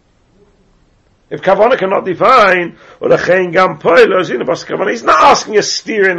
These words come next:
in Mechaber. There's no steer in Mechaber. Mechaber Reish Tes, the Mechaber is fine. It's me, Magen Avraham, who, who Paskins in Reish Tes, not like the Mechaber,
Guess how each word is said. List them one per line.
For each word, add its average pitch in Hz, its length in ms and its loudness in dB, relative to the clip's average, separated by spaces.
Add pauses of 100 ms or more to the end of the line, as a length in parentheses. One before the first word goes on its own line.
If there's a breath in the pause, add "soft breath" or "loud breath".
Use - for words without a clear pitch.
in 160 200 -8
Mechaber. 151 540 -2 (220 soft breath)
There's - 140 -4
no - 160 4
steer - 240 -2
in 220 60 -4
Mechaber. 127 500 -4 (160 soft breath)
Mechaber 294 280 0
Reish 262 240 -2
Tes, 254 220 2
the 208 60 -10
Mechaber 240 400 -4
is 226 80 -4
fine. 247 460 0 (1200)
It's 202 180 -6
me, 220 440 -4
Magen 208 340 0
Avraham, 226 680 2 (180 soft breath)
who, 202 200 -4
who 180 260 -10
Paskins 208 540 -4
in 196 80 -10
Reish 214 300 -6
Tes, - 320 -2
not 208 460 -4
like 254 340 -2 (1600)
the 165 80 -6
Mechaber, 151 640 -2